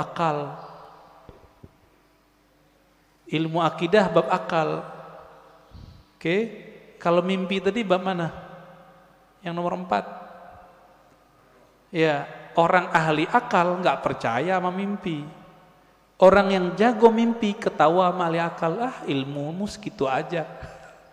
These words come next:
Ya, jadi kita nggak perlu membantah. Ini dua jalur yang berbeda, gitu. Nabi Shallallahu Alaihi Wasallam mimpi nggak? Mimpi, Pak.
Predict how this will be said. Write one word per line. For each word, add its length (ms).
Ya, 320
jadi 400
kita 240
nggak 320
perlu 320
membantah. 960
Ini 200
dua 360
jalur 360
yang 240
berbeda, 520
gitu. 240
Nabi 760
Shallallahu 520
Alaihi 200
Wasallam 360
mimpi 520
nggak? 160
Mimpi, 480
Pak. 200